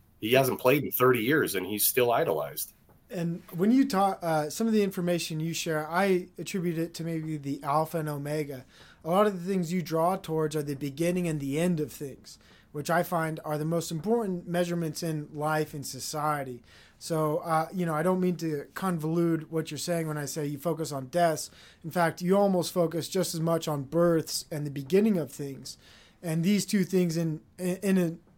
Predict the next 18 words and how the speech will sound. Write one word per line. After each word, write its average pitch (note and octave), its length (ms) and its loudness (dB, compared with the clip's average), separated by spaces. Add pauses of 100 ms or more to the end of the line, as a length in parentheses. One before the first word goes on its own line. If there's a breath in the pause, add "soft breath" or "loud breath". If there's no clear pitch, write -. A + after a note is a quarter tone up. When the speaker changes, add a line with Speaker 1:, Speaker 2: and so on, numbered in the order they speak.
Speaker 2:
of F3 200 2
themselves E3 500 2
are D#3+ 60 2
related D#3 380 0
to C3+ 40 -10
the C3+ 120 -12
Bible D3 560 0
and C3+ 120 -6
God C#3 360 -2
and C3+ 100 -10
things C#3 180 -8
of C3 100 -10
that C#3 160 -4
nature. D3 340 -6
But, D3 260 -6 (420 soft breath)
uh, D3+ 200 -4
am F3+ 140 2
I D3+ 240 0